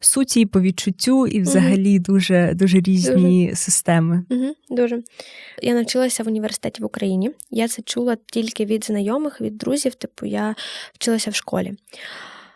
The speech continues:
Speaker 2: Але ось те, що я здобула в Словаччині,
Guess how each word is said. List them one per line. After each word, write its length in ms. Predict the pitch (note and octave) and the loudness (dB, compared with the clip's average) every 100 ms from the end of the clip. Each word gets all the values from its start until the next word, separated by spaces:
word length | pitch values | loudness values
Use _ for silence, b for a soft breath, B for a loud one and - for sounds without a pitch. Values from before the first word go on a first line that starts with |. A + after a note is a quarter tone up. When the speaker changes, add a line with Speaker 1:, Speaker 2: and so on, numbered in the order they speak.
| B - | B -6
Speaker 2:
Але 260 | G#3+ A3+ A#3+ | -2 0 0
ось 280 | A#3 - - - | 0 -2 -6 -4
те, 120 | A#3+ | 0
що 200 | C4 - | 2 0
я 260 | A3 G#3 G#3 | 2 2 0
здобула 420 | G3+ G#3 G#3 G#3+ | 0 -4 -2 -2
в 60 | G#3 | -2
Словаччині, 600 | - A3 - - A3 G3 | -2 0 0 0 -2 -2